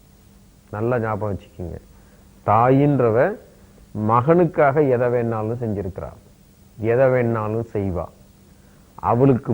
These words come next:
முடியாத காலத்துல இதை செய்வான்றத உறுதி கொடுத்தனா அவ நிம்மதியா இருப்பா. அதனால தாய் வந்து மகன்கிட்ட எதிர்பார்க்கறது என்ன அப்படின்னா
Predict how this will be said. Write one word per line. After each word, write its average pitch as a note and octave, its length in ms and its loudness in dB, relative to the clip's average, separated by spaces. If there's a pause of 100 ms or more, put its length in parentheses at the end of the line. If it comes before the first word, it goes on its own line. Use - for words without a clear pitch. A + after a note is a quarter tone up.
(120)
முடியாத F3 540 4 (160)
காலத்துல A#2+ 420 -2 (840)
இதை G#2 160 -4 (140)
செய்வான்றத A#2+ 720 -4 (240)
உறுதி A#2 260 -2
கொடுத்தனா F#2 460 -8 (600)
அவ G#2+ 200 -4
நிம்மதியா D#2+ 420 -6
இருப்பா. - 260 -20 (1800)
அதனால A#2+ 280 0 (260)
தாய் F3+ 320 6 (120)
வந்து E3+ 220 2 (140)
மகன்கிட்ட C#3 440 -2
எதிர்பார்க்கறது A2+ 640 -4 (120)
என்ன A2 240 -4
அப்படின்னா E2 420 -8